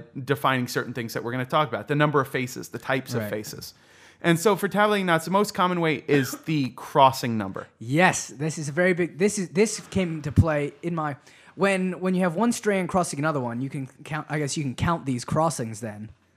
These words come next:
Speaker 2: I thi-, essentially, I think that's what you're talking about.
Speaker 1: Yeah.
Speaker 2: 'Cause we use this, I use this in a proof of one of the theorems that we,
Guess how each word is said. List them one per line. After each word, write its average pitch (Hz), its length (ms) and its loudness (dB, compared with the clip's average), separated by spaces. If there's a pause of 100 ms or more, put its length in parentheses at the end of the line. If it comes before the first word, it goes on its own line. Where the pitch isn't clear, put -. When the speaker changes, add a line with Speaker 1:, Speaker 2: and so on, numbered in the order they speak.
(280)
Speaker 2:
I 123 60 -2
thi-, 156 100 2
essentially, 208 440 0
I 143 40 2
think 330 300 2
that's 240 220 2
what 208 80 4
you're 180 80 -2
talking 175 280 2
about. 113 220 -8 (100)
Speaker 1:
Yeah. 151 100 -12 (200)
Speaker 2:
'Cause 170 160 -2
we 202 80 4
use 220 200 4
this, 208 280 2
I 175 120 0
use 202 180 2
this 208 180 2
in 175 80 0
a 135 60 -4
proof - 340 8
of 151 180 -2
one 165 120 0
of 160 100 -2
the 147 120 0
theorems 165 440 -2
that 139 140 -4
we, 131 160 -4